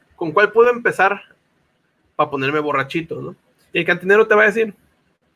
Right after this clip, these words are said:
"Pues pruébate esta, o pruébate esta otra, o pruébate esta otra". El cantinero te va a dar opciones.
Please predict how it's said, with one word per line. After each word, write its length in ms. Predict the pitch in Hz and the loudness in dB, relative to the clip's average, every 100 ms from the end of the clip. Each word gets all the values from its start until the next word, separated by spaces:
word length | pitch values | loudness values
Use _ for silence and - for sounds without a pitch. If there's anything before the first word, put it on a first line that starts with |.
| _ _ _ | _ _ _
"Pues 120 | - 226 | -6 -2
pruébate 520 | 302 320 294 254 277 | 0 0 0 0 -2
esta, 280 | 294 311 - | -4 -8 -8
o 160 | 175 170 | -8 -2
pruébate 340 | 220 226 220 | 0 0 -2
esta 200 | 202 196 | -4 -4
otra, 340 | 208 151 143 - | -4 -6 -10 -6
o 160 | 160 | -6
pruébate 400 | 160 170 170 165 | 0 2 2 0
esta 220 | 151 147 | -2 -2
otra". 280 | 151 139 - - | -2 -4 -10 -10
El 100 | 139 | -6
cantinero 420 | 165 185 220 226 | -4 0 2 2
te 60 | |
va 120 | 185 175 | 2 2
a 20 | |
dar 100 | 165 | 2
opciones. 640 | 151 - 107 78 - _ | 0 -4 -12 -12 -20 _